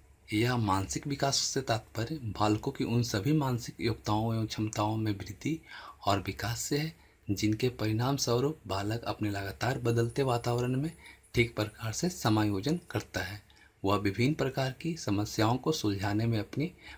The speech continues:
मानसिक शक्तियों का पर्याप्त उपयोग कर पाता है। कल्पना करना, स्मरण करना, विचार करना,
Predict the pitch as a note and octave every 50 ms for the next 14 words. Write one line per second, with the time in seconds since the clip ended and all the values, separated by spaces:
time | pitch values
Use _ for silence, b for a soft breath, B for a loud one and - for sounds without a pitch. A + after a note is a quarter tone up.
0 | B - - G2 G2 G#2 G#2+ A2+ - - - - - - - - - A2 G#2 A2
1 | G#2+ - D3+ E3 - - - G2 G2 G#2+ A#2+ - - - - - - - - -
2 | - - - A#2 C#3+ - - - - G2+ G2+ - - - E2+ - - - E2+ -
3 | - - b b b b b b b b - - G#2 G2 - G#2+ B2 D#3 D#3+ -
4 | - C3 C#3 D3 D#3+ F3 - - - - G#2+ - - F#2 F2+ F#2 G#2 G#2+ D3+ D#3
5 | - C3 C#3 C#3+ D#3+ F3+ F3+ - b b b b b b - - F2 E2+ F#2+ F#2+
6 | - - G2 G2 A#2 B2 D3+ - - C#3 C3 C3+ D3 E3 F3 -